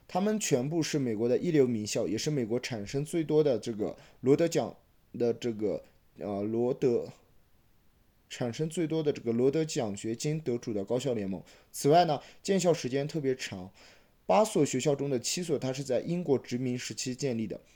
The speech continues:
这八所学校中，啊，所含的院校主要包括像哈佛大学、宾夕法尼亚大学、耶鲁大学，也就是今天我们所要讲的这个，还有这个普林斯顿大学、哥伦比亚大学，还有这个达特茅斯学院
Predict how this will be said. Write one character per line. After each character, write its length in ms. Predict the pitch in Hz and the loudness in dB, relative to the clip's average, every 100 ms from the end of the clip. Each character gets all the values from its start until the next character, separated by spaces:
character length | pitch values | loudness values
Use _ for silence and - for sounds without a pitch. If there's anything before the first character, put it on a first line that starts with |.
| - | -10
这 120 | - 180 | 0 6
八 140 | 185 | 6
所 160 | 185 143 | 6 0
学 180 | 120 | 0
校 200 | 120 139 | -2 0
中， 200 | 135 139 139 - _ | 0 -2 -4 -14 _
啊， 400 | - 110 104 82 | -10 -6 -4 -6
所 160 | 95 123 | -6 -6
含 180 | 113 123 | -4 -4
的 80 | 131 | -2
院 220 | 135 120 | -2 -2
校 160 | 120 | -4
主 140 | 110 110 | -2 0
要 80 | 117 | 0
包 200 | 120 127 | 2 0
括 160 | 123 | 0
像 220 | 110 107 | -4 -6
哈 180 | 101 131 | -6 -4
佛 120 | 139 | -4
大 180 | 120 113 | -2 -2
学、 260 | - 104 92 - _ _ | -2 -4 -6 -10 _ _
宾 160 | 151 | -4
夕 160 | 156 156 | -2 -2
法 160 | 147 101 | -4 -4
尼 120 | 101 | -4
亚 120 | 107 | -4
大 160 | 107 98 | -2 -4
学、 260 | - 90 - - - - | -4 -12 -16 -20 -14 -2
耶 120 | 165 | 0
鲁 140 | 147 | 2
大 120 | 123 | 2
学， 200 | 117 - | 0 -2
也 80 | - | -10
就 120 | 107 | -10
是 120 | 104 107 | -12 -10
今 120 | 127 | -6
天 140 | 135 | -6
我 60 | 123 | -6
们 100 | 107 | -6
所 140 | 107 | -6
要 80 | 104 | -6
讲 260 | - 78 - | -8 -12 -14
的 100 | - | -16
这 80 | 107 | -14
个， 180 | - - _ - _ | -14 -16 _ -20 _
还 140 | - | 0
有 160 | 139 143 | 4 4
这 100 | 127 | 2
个 100 | 120 | -4
普 160 | 113 117 | -2 -2
林 120 | 123 | -2
斯 160 | 135 - | -4 -2
顿 220 | 160 131 | -2 0
大 160 | 113 | -2
学、 220 | 104 107 95 | -4 -6 0
哥 160 | 156 | 2
伦 180 | 160 143 | 4 2
比 120 | 135 | -2
亚 120 | 107 | -4
大 180 | 107 98 | -2 -4
学， 220 | 101 92 - - - - _ _ | -4 -10 -14 -20 -20 -20 _ _
还 220 | - 117 | -4 2
有 260 | 139 117 110 | 4 4 2
这 120 | 120 | -2
个 140 | 110 | -4
达 240 | - 98 110 | 0 0 0
特 220 | 170 143 | 0 0
茅 200 | 113 101 | 0 -2
斯 240 | - 151 | -2 -4
学 460 | 147 - 104 98 113 | -4 -4 -2 0 2
院 240 | 143 135 | 2 0